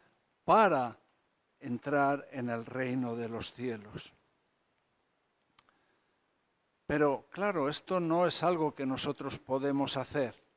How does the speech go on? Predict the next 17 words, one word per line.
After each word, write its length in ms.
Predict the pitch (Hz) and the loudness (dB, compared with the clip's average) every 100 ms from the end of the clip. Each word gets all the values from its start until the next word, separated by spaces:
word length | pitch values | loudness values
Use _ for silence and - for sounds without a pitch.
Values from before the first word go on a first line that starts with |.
| _ _ _ _ _ _ - | _ _ _ _ _ _ -20
Esta 260 | 120 - 127 | -18 -12 -8
es 220 | - - | -8 -8
la, 420 | 120 113 110 113 110 | -6 -4 -4 -8 -16
la 120 | 117 | -20
cuestión 520 | - 123 - 147 143 | -10 -10 -6 -2 0
importante. 800 | 131 123 139 131 151 131 117 113 _ _ _ _ | 0 -2 -4 -4 -4 -6 -8 -14 _ _ _ _
¿Cómo 380 | 165 190 196 180 | 6 6 8 4
hacemos 460 | - 190 185 165 | 4 0 0 2
esto? 440 | 202 185 - 120 107 | 2 0 -2 -10 -8
Bueno, 440 | 113 214 208 185 160 _ _ _ _ _ | 0 0 2 -2 -6 _ _ _ _ _
este 280 | - 175 - | -8 -6 -4
es 100 | 185 | -4
el 140 | 190 160 | -2 -2
mensaje. 640 | 139 131 180 208 147 - | -2 -4 -4 -4 -6 -8
El 180 | 143 139 | -6 -4
Espíritu 720 | 131 - - 220 226 160 127 | -4 -6 -8 -6 -4 -6 -6
Santo 540 | 113 135 113 - 107 | -2 -2 -2 -8 -14